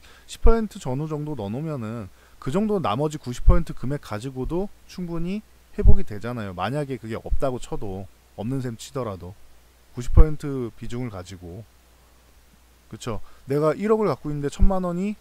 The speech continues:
거래 정지가 돼 있어. 그럼 구천만 원으로 천만 원 정도는 벌 수 있단 말이에요. 근데 거기다 오십 퍼센트를 넣어놨어. 내가 오천만 원이 거래 정지돼 있으면 오천만 원으로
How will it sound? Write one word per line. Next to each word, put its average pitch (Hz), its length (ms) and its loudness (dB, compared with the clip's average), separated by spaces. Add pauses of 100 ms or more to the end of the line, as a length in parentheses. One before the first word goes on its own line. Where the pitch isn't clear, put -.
거래 170 200 -4
정지가 123 300 -6
돼 107 160 -12
있어. 95 220 -14
그럼 113 200 -10 (240)
구천만 214 460 -4
원으로 196 240 -6
천만 202 300 4
원 196 100 -6
정도는 170 320 -10
벌 98 160 2
수 - 120 -2
있단 101 240 -12
말이에요. 92 400 -14 (840)
근데 156 340 -4 (540)
거기다 143 260 -2
오십 139 300 8
퍼센트를 185 340 12
넣어놨어. 110 420 -8 (240)
내가 131 120 -4
오천만 131 500 6
원이 151 320 0
거래 131 220 -6
정지돼 143 280 -6
있으면 123 240 -8
오천만 190 420 -2
원으로 139 600 -8